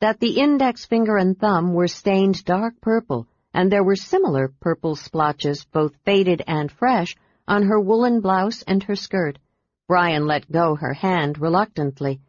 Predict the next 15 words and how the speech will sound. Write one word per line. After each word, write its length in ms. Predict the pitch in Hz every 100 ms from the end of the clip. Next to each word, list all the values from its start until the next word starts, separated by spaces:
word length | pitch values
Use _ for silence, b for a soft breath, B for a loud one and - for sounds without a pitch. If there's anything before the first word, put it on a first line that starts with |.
| _ _ -
He 140 | 269
thought 360 | 247 240 226 -
he'd 180 | - 214
never 240 | 202 202 208
seen 260 | - 202
anything 520 | 214 208 175 143 135
so 280 | 139 165 143
enchanting 720 | 139 143 - 185 175 165 131
as 140 | 135 135
the 120 | 143
dimple 460 | 143 208 196 127
in 120 | 127 139
her 140 | 147
left 380 | 151 156 - -
cheek. 420 | - 175 139